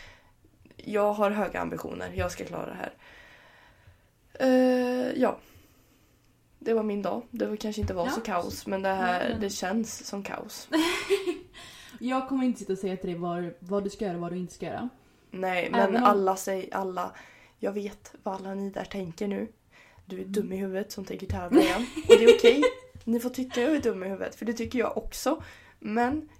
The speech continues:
Speaker 1: jag vill göra det här för min skull. Jag skiter i
Speaker 2: Mm.
Speaker 1: alla er andra, vad ni tycker. Jag har redan bestämt mig. Jag kommer tävla tjugohundratjugoett om det inte kommer en till fucking pandemi.
Speaker 2: Mm.
Speaker 1: Men, eh,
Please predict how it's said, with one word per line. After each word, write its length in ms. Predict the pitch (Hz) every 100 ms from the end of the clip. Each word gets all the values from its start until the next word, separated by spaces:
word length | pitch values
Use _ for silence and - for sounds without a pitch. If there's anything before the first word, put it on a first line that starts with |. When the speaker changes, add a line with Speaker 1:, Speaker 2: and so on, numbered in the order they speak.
| -
Speaker 1:
jag 180 | 214
vill 180 | 214 220
göra 300 | 220 214 208
det 80 | 233
här 320 | 202 - 254 311
för 60 | 202
min 360 | 202 208 226
skull. 340 | 214 - - - - -
Jag 300 | 202 202 -
skiter 380 | 247 220 -
i 100 | 208
Speaker 2:
Mm. 160 | 190 - -
Speaker 1:
alla 180 | - 185
er 80 | 165
andra, 380 | 175 175 165 170
vad 120 | 170
ni 120 | 170 151
tycker. 480 | - 165 - 175 - _ _
Jag 200 | - 180
har 140 | 190
redan 260 | 190 170 160
bestämt 440 | 165 - 170 165
mig. 240 | 185 220 -
Jag 180 | - 151 -
kommer 580 | - 160 156 175 214
tävla 680 | 294 - 214 185 180 170 247
tjugohundratjugoett 840 | - - 185 185 185 - 214 247
om 180 | - 170
det 80 | -
inte 240 | 180 170
kommer 220 | - 170 165
en 100 | 165
till 220 | 196 233
fucking 420 | - - 185 175
pandemi. 420 | - 160 170 190 240 - - - - - - -
Speaker 2:
Mm. 140 | 190 185 175 175
Speaker 1:
Men, 40 | 170 165
eh, 60 | 160